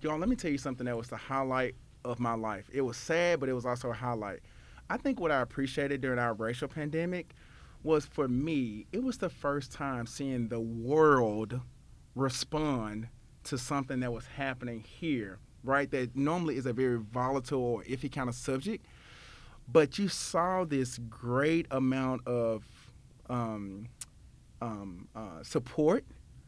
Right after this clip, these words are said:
for what this whole idea of equality, right? And inclusiveness and destroying systems and processes that don't encourage that, no matter what it is, because the truth of the matter is, for me, is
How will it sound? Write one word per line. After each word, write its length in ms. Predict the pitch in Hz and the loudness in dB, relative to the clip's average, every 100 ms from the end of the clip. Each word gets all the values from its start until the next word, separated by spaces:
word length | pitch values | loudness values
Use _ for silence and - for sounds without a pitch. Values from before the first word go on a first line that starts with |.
| - - - | -20 -20 -16
for 240 | - 170 120 | 2 4 4
what 300 | 123 147 - - | 2 0 0 -8
this 200 | 143 131 | -6 -6
whole 240 | - 165 151 | -4 -2 0
idea 220 | 135 135 | 2 0
of 80 | 123 | -2
equality, 540 | 123 131 110 90 - - - - | -4 -4 -4 -8 -18 -20 -20 -14
right? 280 | - 120 - - - | -8 -6 -6 -10 -4
And 220 | 143 123 127 | -2 0 -2
inclusiveness 840 | 127 - 151 127 110 107 95 - - - - - | -4 0 0 0 -4 -8 -10 -14 -20 -20 -20 -6
and 260 | 135 127 127 | 0 2 2
destroying 760 | 123 - 147 147 139 135 131 | 0 -2 0 2 2 2 0
systems 520 | 127 - 151 - 143 127 | -2 -2 -4 0 0 0
and 120 | 113 | -4
processes 840 | - 135 135 135 127 123 123 120 - - | -2 0 0 0 -2 0 -4 -4 -14 -4
that 240 | 135 117 113 | 0 0 4
don't 240 | 143 143 | 4 4
encourage 540 | 131 120 151 123 117 - | -2 -4 -2 -2 -4 -6
that, 200 | 123 120 | -8 -4
no 100 | 139 | -2
matter 200 | 147 135 | 0 0
what 220 | 127 139 | 0 0
it 60 | 147 | 0
is, 180 | 180 | -2
because 280 | - 123 143 | -4 -6 -6
the 80 | 123 | -6
truth 260 | - 180 - | -10 -8 -6
of 80 | |
the 60 | 113 | -6
matter 320 | 110 185 294 | -4 -4 -2
is, 200 | 214 143 | 0 -2
for 120 | - 123 | -2 -2
me, 300 | 156 214 160 | 2 2 4
is 240 | 131 131 | 2 0